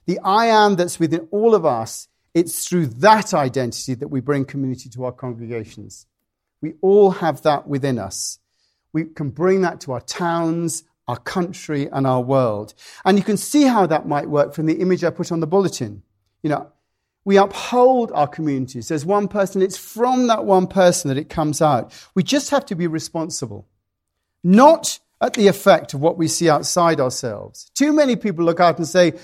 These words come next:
"This doesn't represent me," or, "How can I be a part of that?" or, "This is not my community." Rather than looking from the inside and saying,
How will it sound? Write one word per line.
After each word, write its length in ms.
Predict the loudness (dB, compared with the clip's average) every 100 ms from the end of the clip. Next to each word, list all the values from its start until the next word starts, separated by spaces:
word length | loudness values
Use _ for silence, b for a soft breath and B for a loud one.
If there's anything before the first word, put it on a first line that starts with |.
| B
"This 200 | -2 0
doesn't 300 | 2 2 0
represent 580 | 0 0 -2 0 0 0
me," 140 | -4
or, 360 | -2 0 0 -4 _ _ _
"How 220 | 4 4
can 140 | 6
I 100 | 4
be 120 | 6 4
a 80 |
part 340 | 4 2 0 -2
of 100 | -4
that?" 320 | -2 -4 -4
or, 120 | -2
"This 200 | 0 0
is 120 | 0
not 280 | 4 4 4
my 160 | 0 0
community." 600 | 0 -2 -2 -2 -6 -6 b b 0
Rather 340 | 4 6 4
than 160 | 4 4
looking 240 | 4 2
from 160 | -2 0
the 160 | 2
inside 440 | 2 2 2 2 2
and 80 |
saying, 340 | 0 2 2